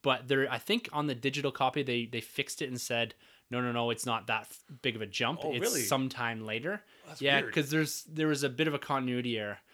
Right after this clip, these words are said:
Speaker 1: because I think the sixth sister shows up on a cover later on. I think it's the sixth sister. I can't remember.
Speaker 2: Okay.
Speaker 1: The one that had kind of the, the one that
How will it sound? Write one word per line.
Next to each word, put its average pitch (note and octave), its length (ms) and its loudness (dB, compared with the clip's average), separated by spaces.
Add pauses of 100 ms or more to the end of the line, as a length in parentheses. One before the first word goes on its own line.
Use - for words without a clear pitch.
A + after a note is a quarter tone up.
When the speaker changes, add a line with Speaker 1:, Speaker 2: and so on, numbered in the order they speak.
(180)
Speaker 1:
because B2 200 -4
I C#3 60 2
think E3 240 0
the C#3+ 100 -2
sixth - 400 -2
sister C#3 380 -4
shows B2+ 360 0
up B2 200 -2
on A2 100 -6
a - 40 -12
cover B2 340 -2
later A2+ 340 -6
on. C#3+ 180 -2 (300)
I - 40 -20
think G3 180 -6
it's B2 100 -10
the G#2+ 60 -10
sixth - 260 -8
sister. A#2+ 220 -6
I A#2+ 40 -2
can't A#2 200 -2
remember. G2+ 280 -8
Speaker 2:
Okay. A#2 300 -6
Speaker 1:
The C#3+ 100 -4
one F3 120 2
that D#3 100 -2
had D3 220 4
kind C#3 160 -4
of B2+ 140 -6
the, C3+ 120 -2
the D#3 140 -4
one A#3+ 160 -2
that E3 160 -2